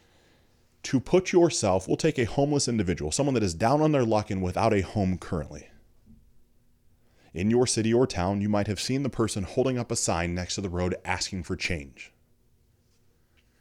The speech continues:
Maybe it's to buy some new clothing or a place to stay or some food in their stomach. In that moment, a series of things goes off in your mind. One, what are they gonna use the money for?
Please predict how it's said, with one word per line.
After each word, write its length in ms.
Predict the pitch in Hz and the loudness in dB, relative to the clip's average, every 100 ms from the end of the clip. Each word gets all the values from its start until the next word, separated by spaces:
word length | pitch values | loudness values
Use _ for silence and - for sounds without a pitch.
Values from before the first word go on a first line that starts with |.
| _ _ _ - | _ _ _ -6
Maybe 180 | 92 98 | -2 -2
it's 100 | - | 0
to 60 | |
buy 140 | 92 90 | 0 0
some 180 | - 80 | -2 -6
new 120 | 80 | -6
clothing 380 | - 135 113 101 | 2 2 4 2
or 120 | 82 | -2
a 60 | |
place 280 | - 107 87 | -2 -2 -2
to 60 | - | -4
stay 240 | - 110 | 0 2
or 80 | 95 | 0
some 160 | - 78 | -2 -2
food 180 | 123 | -2
in 60 | 98 | 0
their 120 | 85 | -2
stomach. 400 | - 113 104 92 - - _ _ _ _ _ _ - | -2 0 0 -2 -10 -20 _ _ _ _ _ _ 2
In 180 | 156 160 | 4 6
that 160 | 143 | 6
moment, 280 | 127 135 104 | 6 6 6
a 40 | 98 | 6
series 260 | 139 127 | 6 4
of 80 | 120 | 2
things 240 | 127 113 | 0 -2
goes 160 | 117 107 | -2 0
off 180 | 113 110 | 0 0
in 60 | |
your 100 | 98 | -2
mind. 380 | 107 110 69 67 - _ _ _ _ - - - - - - - - - _ _ _ - - - - - - - | 2 0 -2 -14 -20 _ _ _ _ -20 -20 -20 -20 -20 -20 -20 -20 -20 _ _ _ -20 -20 -20 -20 -20 -18 2
One, 320 | 98 139 151 | 6 6 6
what 120 | 143 | 4
are 40 | |
they 60 | 143 | 4
gonna 140 | 135 | 2
use 160 | 131 113 | 0 0
the 40 | |
money 200 | 110 92 | 2 0
for? 240 | 73 67 | -2 -10